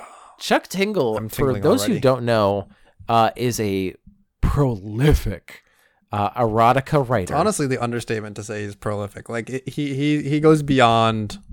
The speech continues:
Speaker 2: proliferation.
Speaker 1: This is, this is Amazon erotica,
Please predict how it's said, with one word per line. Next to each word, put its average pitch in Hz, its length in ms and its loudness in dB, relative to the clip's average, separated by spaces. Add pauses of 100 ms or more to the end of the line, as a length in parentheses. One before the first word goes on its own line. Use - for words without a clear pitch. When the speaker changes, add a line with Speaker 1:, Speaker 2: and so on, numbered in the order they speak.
(760)
Speaker 2:
proliferation. 110 1000 0 (260)
Speaker 1:
This 190 220 0
is, 240 340 -4
this 202 240 -6
is 269 140 -6
Amazon 156 500 -2
erotica, 101 640 -2